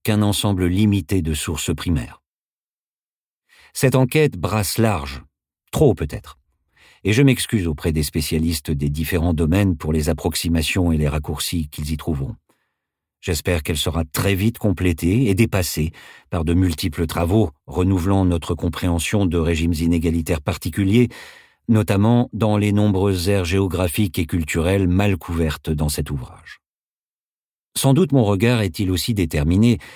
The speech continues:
par ma trajectoire personnelle, plus encore que je ne l'imagine.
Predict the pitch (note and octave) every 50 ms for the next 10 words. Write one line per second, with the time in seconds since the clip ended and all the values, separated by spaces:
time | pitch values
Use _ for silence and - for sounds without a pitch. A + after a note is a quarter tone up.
0 | - - _ _ _ - - A#2 G#2+ A2 A2+ A2+ - - C3 A2+ F#2+ F#2+ E2 -
1 | - B2+ G#2+ - - G#2+ F2 - - - F2 D#2+ D#2 C#2+ - - - - _ _
2 | _ _ _ _ _ _ _ _ - F3+ F#3+ D3 - A#2 E2 - E2 D2 - -
3 | C#2+ D2 D#2 C#2+ C#2+ C#2+ C#2 C#2 C2+ C2 B1 A#1+ - -